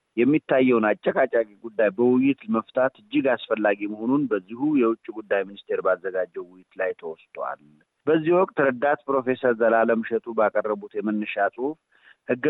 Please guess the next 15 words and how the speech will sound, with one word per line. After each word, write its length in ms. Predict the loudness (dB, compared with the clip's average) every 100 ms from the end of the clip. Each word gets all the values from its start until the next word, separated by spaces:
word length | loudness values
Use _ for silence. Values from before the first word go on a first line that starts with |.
| 4
መንግስቱ 440 | 4 2 0 0
መቼ 240 | 2 2 2 0
ይሻሻላል 840 | 0 0 0 0 0 2 4 2
ሲባል 440 | -2 -6 0 0 0 _ _ _ _
የአገር 400 | 0 2 2 0 2
ግንባታና 640 | 2 2 2 0 0 0 0
ሰላምን 460 | -2 0 0 0 0
ለማምጣት 500 | 2 2 0 -4 -4
ታስቦ 340 | -4 -4 -4 0
የሚደረግ 640 | 2 2 0 0 0 -2 -6
ቢሆንም 360 | -8 -2 -2 -2 0
በዩጎዝላቪያ 760 | 2 2 2 2 2 2 0 0
ህገ 240 | -2 -2 0
መንግስትን 520 | 2 0 -2 -2 0
ለማሻሻል 680 | 2 2 0 -2 0 0